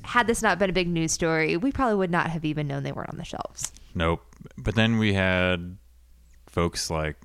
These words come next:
Speaker 2: Kevin McCarthy, the minority leader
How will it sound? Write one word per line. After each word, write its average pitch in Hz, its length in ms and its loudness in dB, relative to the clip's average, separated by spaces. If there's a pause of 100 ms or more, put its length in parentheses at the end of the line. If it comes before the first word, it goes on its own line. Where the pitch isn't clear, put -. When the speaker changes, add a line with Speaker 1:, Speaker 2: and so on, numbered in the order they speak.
(160)
Speaker 2:
Kevin 85 260 -2
McCarthy, 85 800 2
the 76 160 -2
minority 80 720 0
leader 78 600 -4